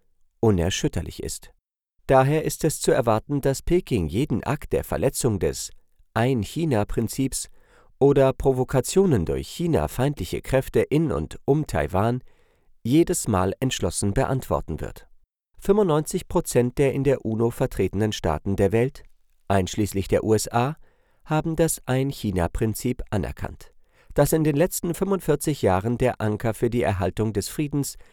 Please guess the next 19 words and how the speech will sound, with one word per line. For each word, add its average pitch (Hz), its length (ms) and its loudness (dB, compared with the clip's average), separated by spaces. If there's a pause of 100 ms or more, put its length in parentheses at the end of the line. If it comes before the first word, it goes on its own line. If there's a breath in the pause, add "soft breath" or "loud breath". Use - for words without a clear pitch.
(260 soft breath)
in 131 120 2
der 131 100 6
Straße 87 440 0
von 101 260 0
Taiwan 113 560 -2
war. - 220 -12 (400)
Das 151 200 2
Prinzip 156 480 0
besagt, 127 540 2 (320 soft breath)
dass 135 180 2
es 160 160 2
nur 151 220 4
einen 120 340 2
chinesischen 107 720 0
Staat - 340 -2
gibt, - 340 -12 (360)
mit 92 160 -4
der 80 160 0
Hauptstadt 135 500 -2